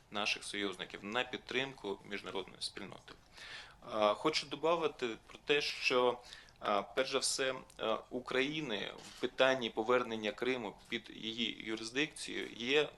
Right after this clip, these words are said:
багато аргументів, але є, вважаю, е, два дуже важливих.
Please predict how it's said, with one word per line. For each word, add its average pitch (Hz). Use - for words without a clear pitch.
багато 120
аргументів, 120
але 117
є, 143
вважаю, 120
е, 110
два 127
дуже 123
важливих. -